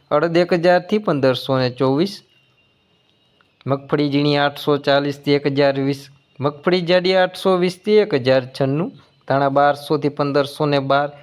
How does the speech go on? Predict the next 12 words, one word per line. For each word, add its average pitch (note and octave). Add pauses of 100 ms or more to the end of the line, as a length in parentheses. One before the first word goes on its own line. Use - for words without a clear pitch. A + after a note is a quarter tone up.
(280)
સોયાબીન F3
સાતસોથી F3+
આઠસો D3
ને C#3 (160)
એક, G3 (440)
તલ C#3+
અઢારસોથી D3
એકવીસો C#3+
ને C#3+
પંચોતેર. C#3+ (2000)
જીરુની D#3
વાત G3